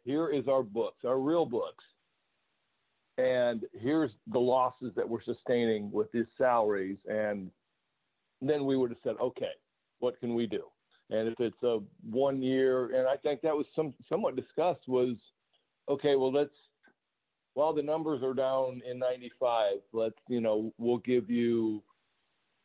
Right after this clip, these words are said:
some, you know, some leeway on some things." And, um, it just, there was such a lack of trust after the collusion. You know, they had,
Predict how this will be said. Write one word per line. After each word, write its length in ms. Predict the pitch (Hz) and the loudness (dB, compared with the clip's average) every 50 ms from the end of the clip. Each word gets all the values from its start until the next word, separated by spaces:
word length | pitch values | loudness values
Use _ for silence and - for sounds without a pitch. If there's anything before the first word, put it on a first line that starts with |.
| _ _ _ _ _ _ _ _ _ _ _ _ _ _ - - | _ _ _ _ _ _ _ _ _ _ _ _ _ _ -4 0
some, 360 | 143 135 127 123 120 107 98 - - | 2 2 4 2 0 -2 -4 -4 -2
you 120 | 120 117 | 0 2
know, 180 | 107 104 104 - - | 2 2 0 0 0
some 240 | - 135 127 120 110 | 2 2 2 2 2
leeway 440 | 117 120 127 123 117 117 117 113 | 2 2 2 2 4 4 4 4
on 160 | 113 107 110 - | 4 2 0 -2
some 140 | - 117 107 - | -6 -10 -8 -4
things." 340 | - 110 95 85 78 - - _ - - _ _ _ _ _ - | -4 -4 -2 -4 -6 -10 -16 _ -20 -20 _ _ _ _ _ -4
And, 440 | 113 113 110 107 107 104 107 104 104 | 0 0 2 2 2 2 0 2 2
um, 420 | 110 110 110 107 104 101 101 98 - _ _ _ _ _ _ _ _ _ _ _ _ _ _ _ _ _ - | 2 2 2 2 2 0 -2 -6 -10 _ _ _ _ _ _ _ _ _ _ _ _ _ _ _ _ _ 0
it 180 | 139 143 135 123 - | 2 2 2 0 0
just, 220 | - 131 127 - - - | 0 0 0 0 0 0
there 120 | 127 135 123 | 0 2 2
was 140 | 123 123 - - - | 2 -2 -2 -2 -2
such 200 | 147 135 - - | -2 -2 -2 -2
a 60 | 123 | -2
lack 380 | 117 113 117 120 127 123 - 131 | 0 0 0 0 0 0 0 -2
of 100 | 127 - - - - | -4 -4 -6 -12 -4
trust 360 | - 135 139 135 123 - - 135 | 0 0 0 0 0 -4 -2 -2
after 280 | 123 113 - - 127 113 | -2 -2 -2 -2 -4 -2
the 100 | 98 110 | -2 -4
collusion. 880 | - - 110 110 113 123 139 143 143 123 110 127 135 131 127 123 117 104 _ | -6 -4 -2 0 2 2 4 4 2 2 0 0 0 2 2 0 -2 -4 _
You 140 | - 113 117 | -4 -2 0
know, 160 | 117 117 113 | 2 2 2
they 160 | 110 123 127 120 | 2 2 2 2
had, 260 | 123 120 120 107 | 2 2 0 0